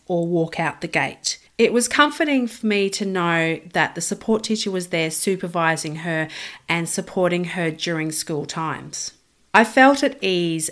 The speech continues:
and I felt that Amelia was safe in her environment. It was also good to see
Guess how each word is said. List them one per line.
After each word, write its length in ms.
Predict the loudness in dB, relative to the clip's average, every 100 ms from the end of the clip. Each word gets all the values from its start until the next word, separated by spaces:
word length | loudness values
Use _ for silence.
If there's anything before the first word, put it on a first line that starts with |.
| -2
and 140 | 0
I 80 | 0
felt 600 | 0 2 4 4 0 -6 -6 _ 2
that 260 | 2 2 -4
Amelia 480 | -2 0 0 0 0
was 200 | -2 -2
safe 480 | 0 0 -2 -10
in 180 | -10 -8
her 220 | -4 -4
environment. 880 | -4 -6 -6 -4 -6 -8 -12 -14 -16 -18 _ _ _ _ _
It 140 | 2 4
was 120 | 6
also 320 | 4 6 4
good 240 | 6 2 4
to 100 | 2
see 500 | 4 6 6 6